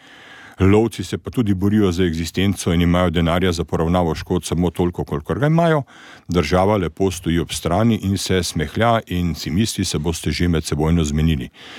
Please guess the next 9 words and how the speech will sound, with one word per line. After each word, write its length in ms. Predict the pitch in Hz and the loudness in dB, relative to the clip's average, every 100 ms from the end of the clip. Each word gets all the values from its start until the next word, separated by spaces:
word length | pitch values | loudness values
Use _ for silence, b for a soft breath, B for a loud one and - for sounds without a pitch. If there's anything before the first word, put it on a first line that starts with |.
| B B | B B
Kmetje 400 | - 156 175 147 | 2 4 4 2
in 80 | 131 | 2
lovci 220 | 156 - | 0 -4
smo 180 | - 107 | -4 -2
predlagali 540 | 101 90 123 113 87 | -2 0 0 2 0
ustanovitev 600 | 82 - 80 85 117 78 | -2 -2 0 0 0 -2
sklada 500 | - - 95 101 82 | -4 0 2 2 0
za 120 | 78 | -2
odškodnine, 640 | 76 - - 80 90 69 | -4 -6 -6 0 0 0